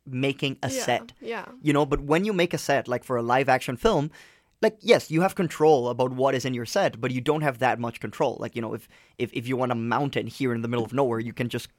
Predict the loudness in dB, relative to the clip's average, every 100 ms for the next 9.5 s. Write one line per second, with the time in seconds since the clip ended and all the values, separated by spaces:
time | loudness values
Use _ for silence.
0 | -6 -6 -4 -2 -2 -2 -8 -8 -8 -8
1 | -4 -4 -2 -4 -6 -8 -8 -8 -8 -8
2 | -6 -6 -6 -2 -2 -2 -4 -2 -4 -2
3 | 0 0 -4 -20 _ _ _ -6 -4 -4
4 | -6 0 0 0 -4 -2 -4 -2 -2 -4
5 | -10 -12 _ _ -4 0 2 4 2 0
6 | -2 -4 -2 -4 -4 -8 -6 -4 -4 -4
7 | -6 -4 -6 -4 -4 -4 -6 -8 -6 -6
8 | -6 -6 -6 -6 -4 -4 -2 -4 -4 -4
9 | -6 -8 -10 -10 -12